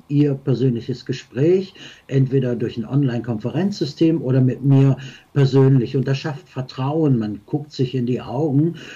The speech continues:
und ich kann, ähm, ich, diese ganzen Callcenter-Anrufe selber ja nicht, ähm, ertragen.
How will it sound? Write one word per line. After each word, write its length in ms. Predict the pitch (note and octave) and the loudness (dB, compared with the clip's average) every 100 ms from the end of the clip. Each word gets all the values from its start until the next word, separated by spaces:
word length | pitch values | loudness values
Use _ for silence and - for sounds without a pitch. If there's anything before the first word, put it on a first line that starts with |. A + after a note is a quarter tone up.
| - - | -16 -2
und 160 | C3+ | 0
ich 120 | B2 | 0
kann, 400 | - C#3 C#3 C3+ B2+ C3 | 0 4 6 4 2 -2
ähm, 420 | B2+ A#2+ A#2 A#2 | -2 0 -2 -4
ich, 160 | A#2 - | -6 -8
diese 380 | D3+ C3 C3 C3 | -4 0 2 2
ganzen 440 | C#3 D3 - C3 | 0 0 2 0
Callcenter-Anrufe 1200 | B2+ C#3 D3 C#3+ B2 C3 B2 C#3 C3+ C#3 A#2+ A#2+ A2+ | 2 -2 -2 -2 -2 -2 0 2 2 0 -2 -4 -4
selber 380 | C3 A#2 D3+ C#3+ | -4 0 0 0
ja 180 | A2 G#2 | -2 -2
nicht, 280 | B2 B2+ - | -2 -4 -10
ähm, 380 | A#2 G#2+ A2+ G#2+ | -8 -4 -4 -6
ertragen. 720 | G#2+ - - G#2 A#2+ C#3 | -8 -8 -8 -6 0 0